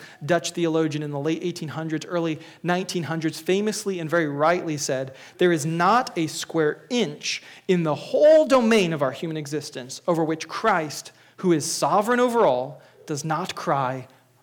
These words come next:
'Mine.'" Everything is his. Everything belongs to him. Every moment belongs to him, is to be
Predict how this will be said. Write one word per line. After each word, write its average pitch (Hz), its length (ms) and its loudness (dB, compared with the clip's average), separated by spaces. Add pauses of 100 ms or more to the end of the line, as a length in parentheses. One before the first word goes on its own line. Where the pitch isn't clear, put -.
'Mine.'" 139 560 -4 (1500)
Everything 214 760 0 (500)
is 185 220 4
his. 123 640 -8 (500)
Everything 202 640 2
belongs 156 360 -2
to 160 80 -4
him. 143 260 -8 (100)
Every 240 400 0 (220)
moment 175 720 2 (300)
belongs 160 680 -2 (200)
to 165 80 -2
him, 156 380 -6
is 170 220 2
to 165 220 -8
be 160 500 -2